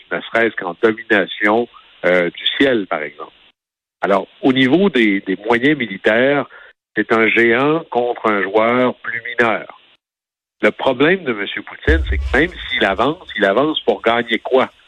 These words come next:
Parce que au départ, il est supposé être accueilli en sauveur, en libérateur. Et là, il avance. Et une fois qu'il aura pris les villes, encore faut-il qu'il puisse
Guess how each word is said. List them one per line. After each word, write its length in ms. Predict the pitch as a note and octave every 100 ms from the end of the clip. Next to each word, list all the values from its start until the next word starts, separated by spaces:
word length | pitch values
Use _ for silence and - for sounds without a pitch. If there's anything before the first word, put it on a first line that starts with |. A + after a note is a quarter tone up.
| _ _ _ -
Parce 180 | - -
que 240 | - G2 - -
au 120 | G#2
départ, 420 | G#2 - C3 D3+
il 140 | B2 G2
est 60 |
supposé 340 | - - G#2+ B2
être 180 | -
accueilli 400 | G2+ - G2+ A2+
en 140 | B2+ G#2+
sauveur, 640 | - A#2+ A2 B2 A#2 F#2
en 100 | F2+
libérateur. 880 | G2 G2+ A#2 G#2+ - A2+ A2 F2+ - _ _ _ _ -
Et 100 | G2
là, 120 | C3+
il 160 | D3 G#2+
avance. 480 | F#2 B2 C3+ - - - - - - _ -
Et 220 | G#2+ G2+
une 100 | A2+ -
fois 140 | E3
qu'il 180 | D#3+ C#3
aura 160 | G#2 A2
pris 240 | - C#3
les 180 | B2+ A2+
villes, 440 | G#2 C3+ A#2 D#2 - _ _ -
encore 380 | F2+ - A#2 G#2+
faut-il 460 | A2 F#2 C3 B2
qu'il 160 | - F#2+
puisse 260 | - A#2+